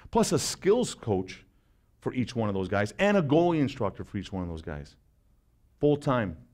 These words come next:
to go around and make sure that the kids in their countries and in their associations are getting what they deserve and what they need. They're held accountable to do it the right way. Oh, and guess what? You wanna do the loop and shoot for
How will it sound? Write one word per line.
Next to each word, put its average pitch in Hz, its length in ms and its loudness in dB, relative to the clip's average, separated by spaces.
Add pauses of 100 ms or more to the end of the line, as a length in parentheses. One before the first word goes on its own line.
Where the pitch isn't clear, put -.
(500)
to 104 80 -8
go 135 200 4
around 127 280 4
and 110 100 2
make 113 160 0
sure 117 360 -2 (280)
that - 160 0
the 98 80 -6
kids 165 400 4
in 143 100 4
their 135 160 2
countries 110 560 -2
and 104 80 -2
in 107 80 0
their 107 120 -2
associations 104 720 -4 (140)
are 107 100 0
getting 120 480 -2
what 117 200 -2
they 110 180 2
deserve 95 580 -4 (220)
and 101 160 -4
what 95 140 -4
they 104 120 -4
need. 92 300 -6 (960)
They're 117 100 2
held 143 280 2
accountable 131 720 0 (340)
to 120 80 0
do 117 180 2
it 110 60 2
the 113 80 2
right 104 240 4
way. 92 240 0 (400)
Oh, 151 140 4
and 131 80 4
guess 143 200 2
what? 143 280 2
You 131 140 4
wanna 165 220 4
do 135 220 4
the 147 100 4
loop 143 300 2
and 135 100 -2
shoot 160 260 -4
for 170 140 -6